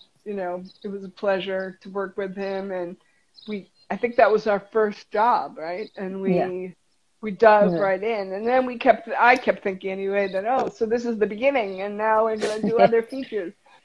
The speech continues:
Speaker 1: But the
Speaker 2: And then we,
Speaker 1: features
Speaker 2: we
Speaker 1: weren't there.
Speaker 2: <laughs> We were in
Speaker 1: It
Speaker 2: that
Speaker 1: was
Speaker 2: island that, uh, that Mark de Rossi made. Like,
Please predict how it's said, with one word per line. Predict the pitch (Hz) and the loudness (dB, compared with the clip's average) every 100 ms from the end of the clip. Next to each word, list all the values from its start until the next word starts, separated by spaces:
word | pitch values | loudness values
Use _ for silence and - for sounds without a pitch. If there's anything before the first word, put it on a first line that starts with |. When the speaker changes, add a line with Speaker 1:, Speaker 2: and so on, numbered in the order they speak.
| - | -4
Speaker 1:
But | 240 | 2
the | 240 | 6
Speaker 2:
And | 214 | 8
then | 262 262 | 8 6
we, | 262 | 0
Speaker 1:
features | 247 | 0
Speaker 2:
we | 247 | 2
Speaker 1:
weren't | 220 208 214 | 2 0 -4
there. | 214 214 190 190 _ _ - | 0 2 2 -2 _ _ -18
Speaker 2:
<laughs> | - - - 185 - - _ - - | -16 -12 -10 -10 -12 -20 _ -20 0
We | - 233 | 8 10
were | 254 | 10
in | 269 262 | 10 10
Speaker 1:
It | |
Speaker 2:
that | 240 - | 8 8
Speaker 1:
was | |
Speaker 2:
island | 202 220 254 214 190 180 165 | 8 10 10 10 8 4 -4
that, | 175 156 - 202 | -6 -6 -4 -2
uh, | 190 185 | 0 0
that | 180 170 | 0 0
Mark | 185 190 190 - | 0 0 -2 -4
de | 185 | -2
Rossi | 185 180 175 - - 175 | 2 4 2 0 -6 -8
made. | 165 - 175 175 175 180 180 165 151 151 | -10 -10 -6 -4 -2 2 2 0 -8 -14
Like, | 175 165 | -12 -12